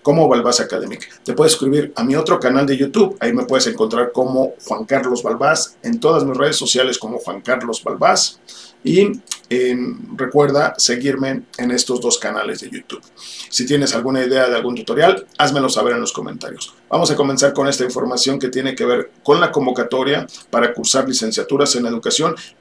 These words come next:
en las escuelas normales públicas del Estado de México. Bien, vámonos a ver quiénes pueden participar. Pueden participar los egresados de educación media superior, bachillerato o estudiantes que se encuentren cursando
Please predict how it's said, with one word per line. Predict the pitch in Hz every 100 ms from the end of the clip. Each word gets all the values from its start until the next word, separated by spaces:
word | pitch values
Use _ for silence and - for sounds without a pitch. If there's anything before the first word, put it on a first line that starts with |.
| -
en | 160
las | 156
escuelas | 139 - 135 131 127 - -
normales | 110 113 117 131 127 120 -
públicas | - 160 151 - 156 156 - 113
del | 123 131 143 143 -
Estado | - 104 104 95
de | -
México. | - - - - _ _ _ - - - - - _
Bien, | 135 156 240 - _
vámonos | 151 180 190 190 -
a | 127
ver | 143 160 - -
quiénes | - - 160 160 151
pueden | - 147 139 139
participar. | 131 127 117 - - 120 113 - - - _
Pueden | 151 170 165
participar | 143 135 - 156 151
los | 156 135
egresados | 131 127 147 151 156
de | 127
educación | 127 127 - 139 135
media | 139 143 127
superior, | - 120 120 131 139 - -
bachillerato | 113 - 113 117 156 - 170 -
o | - 170 - -
estudiantes | 139 151 135 143 151
que | 139
se | 120
encuentren | 123 139 143 147
cursando | 135 139 131 151 143 139